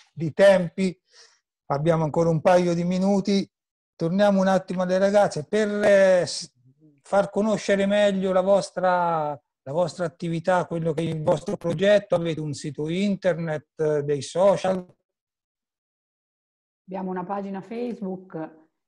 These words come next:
Speaker 2: che è la pagina, eh, del, ehm, Perugia Running Team duemilaventi, Pink is Good. È un po' lungo, <laughs> però,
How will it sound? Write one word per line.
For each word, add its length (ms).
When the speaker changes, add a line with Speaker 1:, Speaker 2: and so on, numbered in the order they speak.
Speaker 2:
che 280
è 20
la 100
pagina, 640
eh, 160
del, 320
ehm, 920
Perugia 440
Running 580
Team 280
duemilaventi, 960
Pink 360
is 200
Good. 340
È 200
un 140
po' 140
lungo, 380
<laughs> 60
però, 320